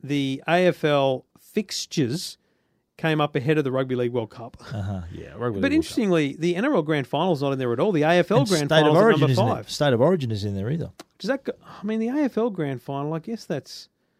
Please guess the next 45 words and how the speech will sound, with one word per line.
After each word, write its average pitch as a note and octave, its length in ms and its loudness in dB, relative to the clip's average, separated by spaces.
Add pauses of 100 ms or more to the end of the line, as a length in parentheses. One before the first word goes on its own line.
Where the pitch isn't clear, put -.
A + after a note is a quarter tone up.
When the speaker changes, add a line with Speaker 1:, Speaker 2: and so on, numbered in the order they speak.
(300)
Speaker 1:
big D#3+ 200 -6
nationally, C3+ 560 -6
but C3+ 220 -6 (280)
I D#3 40 0 (100)
Speaker 2:
Yeah, D3 80 2
Speaker 1:
find A3+ 140 0
that E3+ 80 4
Speaker 2:
N E3 80 4
R C#3+ 120 8
L D3+ 100 8
Speaker 1:
strange. D#3 80 4
Speaker 2:
Grand D3 180 4
Final B2+ 220 2
didn't A#2 200 -2
make A#2 200 -4
it. - 140 -4 (440)
Maybe, C#3+ 260 2
Speaker 1:
Now D#3 220 4
Speaker 2:
maybe D#3 300 6
'cause C3 180 2
a C#3 60 2
lot C#3 160 4
of C3 60 2
people C3 220 8
didn't A#2 300 0
watch C3+ 240 -2
the - 80 -6
Grand A2+ 240 -6
Final, G#2+ 240 -4
they G#2+ 40 -2
just G2+ 140 -8
wanted A2 220 -4
to A2 60 0
Google G#2 160 -2
the G2+ 80 -2
result, G2 380 -8 (120)
whereas A2 200 2
everyone A2+ 280 2
watched A2+ 220 -4
the G#2+ 120 -2
N G#2 80 -6
R G#2 160 -4
L A2 60 -2
Grand A2 200 -6
Final. C#3 260 -6